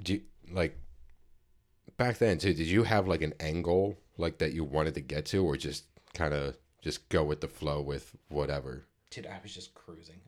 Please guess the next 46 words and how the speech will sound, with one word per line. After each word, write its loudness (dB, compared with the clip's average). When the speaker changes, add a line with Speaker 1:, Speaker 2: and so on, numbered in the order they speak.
Speaker 1:
Just -2
Speaker 2:
I -2
had, -4
Speaker 1:
cruising. -2
Speaker 2:
I -2
had -2
no -4
plan -6
whatsoever -6
except -10
to, -14
like, -10
skate -8
as -6
much -6
as -4
I -2
could, -6
work -8
a -18
job, -6
have -10
money -6
to -12
put -12
gas -10
in -8
my -8
car -12
and -16
skate, -20
and -14
that -8
Speaker 1:
Yeah. -2
Speaker 2:
was -6
it. -18
And -6
it -4
was -8
just -16
you -12
know, -12
I -10
was -16
twenty-one, -14
twenty-two, -14